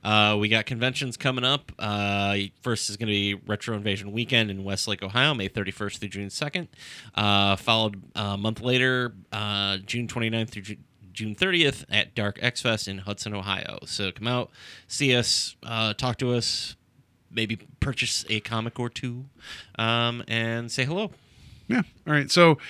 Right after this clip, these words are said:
Speaker 2: um, you can find us at Invasion the Podcast. Uh, we have the blog where there will be another Canon film showing up, um, you know, and eventually here bef-, before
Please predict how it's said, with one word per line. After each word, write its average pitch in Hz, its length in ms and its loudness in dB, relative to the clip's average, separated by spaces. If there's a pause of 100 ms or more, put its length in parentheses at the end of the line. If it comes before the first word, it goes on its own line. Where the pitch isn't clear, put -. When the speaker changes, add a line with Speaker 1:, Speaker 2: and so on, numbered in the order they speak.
(460)
Speaker 2:
um, 160 480 8
you 165 180 6
can 160 140 6
find 170 240 10
us 165 160 8
at 151 60 6
Invasion 156 340 10
the 131 40 4
Podcast. 151 720 6
Uh, 123 220 4
we 131 120 6
have 127 120 4
the 113 60 -4
blog 180 400 8 (460)
where 120 360 4
there 127 80 4
will 127 80 6
be 127 100 6
another 170 240 10
Canon 156 280 8
film 147 240 8
showing 143 320 6
up, 135 260 4
um, 120 320 6
you 139 80 2
know, 113 260 6
and 127 120 4
eventually 135 440 8
here 131 220 6
bef-, 123 300 0
before 131 500 8